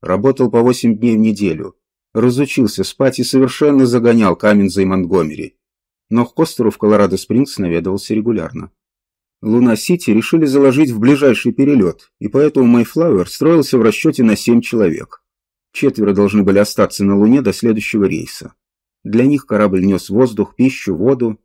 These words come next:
и герметичное алюминиевое убежище. Его планировали закопать в рыхлый лунный грунт. Вокруг четырех вакантных мест разгорелось столько споров, что акции снова пошли на расхват.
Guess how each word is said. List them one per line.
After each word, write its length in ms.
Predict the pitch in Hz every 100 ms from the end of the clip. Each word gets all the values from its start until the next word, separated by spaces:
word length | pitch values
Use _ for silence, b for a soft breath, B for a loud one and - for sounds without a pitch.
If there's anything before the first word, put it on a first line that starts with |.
| _ _
и 80 | -
герметичное 760 | 135 135 113 101 131 135 131 113
алюминиевое 500 | 98 90 98 101 104
убежище. 680 | 107 90 80 80 - 85 87 _ _ _ _
Его 240 | - 104 107
планировали 460 | 110 107 127 101
закопать 540 | 92 98 - 95 127 123
в 80 | 92
рыхлый 320 | 107 - 92
лунный 340 | 90 92 92
грунт. 420 | 87 80 - - _ _ _ _ _ _ _ _ -
Вокруг 340 | 104 101 101
четырех 480 | - 101 110 104 90
вакантных 560 | 95 90 90 87 95 -
мест 260 | 110 - 95
разгорелось 520 | 87 98 110 107 -
столько 360 | - 123 104
споров, 520 | 95 - 151 143 - _ _ _ _
что 240 | - - 135
акции 300 | 135 - 117
снова 340 | - 117 117
пошли 320 | 107 101 -
на 120 | 95 87
расхват. 520 | 82 - 80 78